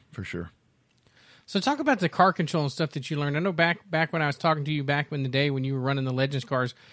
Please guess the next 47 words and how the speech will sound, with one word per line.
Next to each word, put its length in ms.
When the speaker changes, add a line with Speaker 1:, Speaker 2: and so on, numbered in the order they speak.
Speaker 2:
and, 140
and 120
people 280
else 240
that 60
we've 120
talked 280
to 80
have 120
said 200
that 180
you 180
learned 380
so 180
much 300
throttle 320
control 500
and 100
so 220
much 320
with 160
the 80
power 260
to 80
weight 200
ratio 360
and 120
how, 240
how 140
much 200
you 60
need 160
to 80
take 240
care 140
of 80
your 80
car, 260
take 220
care 120
of 60
your 100
tires 340
and 100
stuff 240
like 160
that. 200